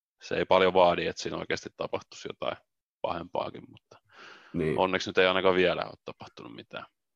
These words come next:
Speaker 2: Niin, onko tää nyt sit klassinen tilanne, että odotetaan, että jotain pahaa tapahtuu, niin sit keksitään niille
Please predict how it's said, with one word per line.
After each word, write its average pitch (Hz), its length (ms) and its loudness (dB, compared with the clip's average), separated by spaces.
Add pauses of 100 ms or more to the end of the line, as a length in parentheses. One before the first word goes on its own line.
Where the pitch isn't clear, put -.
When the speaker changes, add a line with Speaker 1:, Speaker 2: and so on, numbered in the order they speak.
(480)
Speaker 2:
Niin, 107 280 8
onko 87 160 4
tää 92 140 8
nyt 92 100 4
sit - 140 -2
klassinen 92 460 2
tilanne, 85 300 2
että - 120 -6
odotetaan, 85 480 4
että 76 120 0
jotain 73 280 0
pahaa 76 240 -2
tapahtuu, 82 480 -2
niin 82 60 -2
sit 90 220 -6
keksitään 80 460 2
niille 73 180 -2